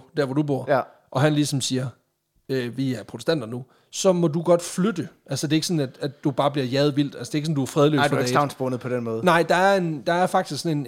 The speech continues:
Speaker 1: en, en, en form for sådan karensperiode, hvor du
Speaker 2: Ja.
Speaker 1: lige kan nå at skride, inden vi brænder dig.
Speaker 2: Ja, okay. Så det er simpelthen, hvis du ikke kan lide duften i bæreriet
Speaker 1: Ja,
Speaker 2: af,
Speaker 1: så må
Speaker 2: af,
Speaker 1: du skride.
Speaker 2: af, af dem, der tror på det, som du tror på, der brænder,
Speaker 1: Præcis.
Speaker 2: så må du flytte.
Speaker 1: Ja, præcis.
Speaker 2: Ja.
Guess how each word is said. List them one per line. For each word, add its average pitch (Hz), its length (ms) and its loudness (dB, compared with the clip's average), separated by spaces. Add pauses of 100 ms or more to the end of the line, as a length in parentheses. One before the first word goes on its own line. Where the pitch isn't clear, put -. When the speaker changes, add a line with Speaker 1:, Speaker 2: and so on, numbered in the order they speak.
Speaker 1:
en, 139 180 -4
en, 135 340 -6 (140)
en 107 80 -8
form 147 280 -6
for 135 80 -4
sådan 135 260 -8
karensperiode, 139 720 -2
hvor 135 100 -4
du 123 80 -4
Speaker 2:
Ja. 135 80 4
Speaker 1:
lige 151 100 2
kan 143 160 2
nå 151 180 4
at 120 60 -2
skride, 151 340 0
inden 131 120 -2
vi 127 40 -4
brænder 123 280 -6
dig. 98 100 -12 (140)
Speaker 2:
Ja, 135 80 2 (120)
okay. 131 260 -2 (140)
Så - 140 -6
det 165 80 6
er 160 60 6
simpelthen, 160 340 0
hvis 139 160 -6
du 156 100 -2
ikke 165 140 -2
kan 170 100 -2
lide 160 140 -2
duften 160 360 -2
i - 20 -8
bæreriet 113 600 -2
Speaker 1:
Ja, 208 80 6 (240)
Speaker 2:
af, 123 80 0
Speaker 1:
så 120 60 2
må 180 60 2
Speaker 2:
af, 185 60 4
Speaker 1:
du 165 60 0
skride. 139 280 -2
Speaker 2:
af, - 20 0
af 131 80 -4
dem, 147 220 -2
der 151 80 2
tror 160 220 2
på 123 100 -8
det, 123 140 -8
som 127 140 -12
du 135 120 -8
tror 123 180 -6
på, 120 260 -6
der 107 80 -10
brænder, 117 320 -6 (200)
Speaker 1:
Præcis. 151 260 0
Speaker 2:
så 165 120 -4
må 165 100 0
du 127 160 -2
flytte. 139 280 -4 (140)
Speaker 1:
Ja, 160 140 4 (180)
præcis. 135 340 -4
Speaker 2:
Ja. 127 120 -2